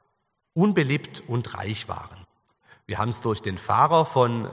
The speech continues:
Matthäus mitbekommen. Der hat gesagt: "Du bist der größte Misthaufen in ganz Kapernaum." Das war die Sicht der anderen. Seine eigene Sicht auf sich war natürlich anders. Aber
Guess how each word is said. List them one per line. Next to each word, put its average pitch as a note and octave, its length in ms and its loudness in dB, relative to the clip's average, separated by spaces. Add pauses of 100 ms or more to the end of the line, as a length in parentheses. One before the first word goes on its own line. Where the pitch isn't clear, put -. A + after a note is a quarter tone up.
(140)
Matthäus A2+ 600 -4
mitbekommen. E3 720 0 (300)
Der A2+ 140 -4
hat A#2 80 -4
gesagt: - 260 -4
"Du A#2+ 60 0
bist A2+ 240 -6
der A2 80 -2
größte B2+ 380 0
Misthaufen C3+ 580 2
in A2 100 -2
ganz A#2+ 300 0
Kapernaum." D3+ 580 2
Das C3 160 0
war A#2+ 140 6
die A2+ 80 -4
Sicht - 320 -6
der A#2 140 -4
anderen. E3 600 2 (1000)
Seine F#2 320 -6
eigene C#3+ 420 0
Sicht - 280 -4
auf B2+ 180 -2
sich D#3 220 -4
war A2+ 140 0
natürlich G#2 500 -2
anders. B2 500 -2 (760)
Aber D#3 580 4